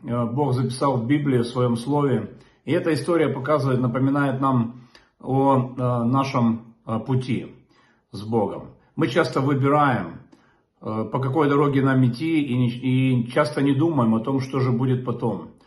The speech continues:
Что-то подобное было в жизни Иакова, когда он выбрал свою дорогу и пошел путем обмана, получив отцовское благословение. Он, м, подсидел своего брата,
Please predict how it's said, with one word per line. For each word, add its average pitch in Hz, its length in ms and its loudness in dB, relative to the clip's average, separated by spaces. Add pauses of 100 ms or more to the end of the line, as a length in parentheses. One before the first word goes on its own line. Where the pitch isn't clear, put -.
(100)
Что-то 170 260 -2
подобное 143 540 0
было 135 260 2
в 117 80 0
жизни 127 380 2
Иакова, 101 420 -2
когда 127 560 0 (360)
он 135 280 2
выбрал 139 440 2
свою 135 340 -2
дорогу 135 580 0
и 127 640 2 (680)
пошел 143 640 0
путем 143 800 0
обмана, 139 540 2
получив 131 680 -2 (280)
отцовское 131 480 -2
благословение. 127 880 0
Он, 131 300 -2 (140)
м, 120 380 -6
подсидел 139 420 0
своего 127 360 0
брата, 127 560 0